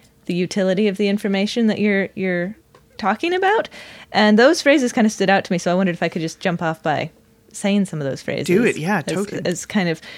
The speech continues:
Speaker 1: this is kind of like, um, so some of the phrases are like, "This process is enjoyable because," and you explain, you know, why you might enjoy doing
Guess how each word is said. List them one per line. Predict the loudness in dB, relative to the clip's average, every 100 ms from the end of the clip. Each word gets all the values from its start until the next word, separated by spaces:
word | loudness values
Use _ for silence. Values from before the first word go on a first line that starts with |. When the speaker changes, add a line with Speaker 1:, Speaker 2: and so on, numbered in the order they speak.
| -8
Speaker 1:
this | -2
is | -2
kind | 2 2
of | 2
like, | 0 -4 -14 _ -20 _ -20 -20 _ _ -20 -14 -2
um, | 2 2 0 -8 -16 _ _ _ -16 -16 -16 -4
so | 4 6
some | 6 4
of |
the | 6
phrases | 4 4 4
are | 4
like, | 4 2 -4 -20 -20 -6 2
"This | 2
process | 6 6 6 4 4
is | 4
enjoyable | 4 6 6 6 6 4
because," | 2 0 -2 0 2 4 2 0 -4 -6
and | -4 -2
you |
explain, | -2 -6 -4 0 0 0 -2 -4 -6 -6
you | -4
know, | -2
why | -2 -2 0
you | 0
might | 0 0
enjoy | 0 0 0 0
doing | 0 0 0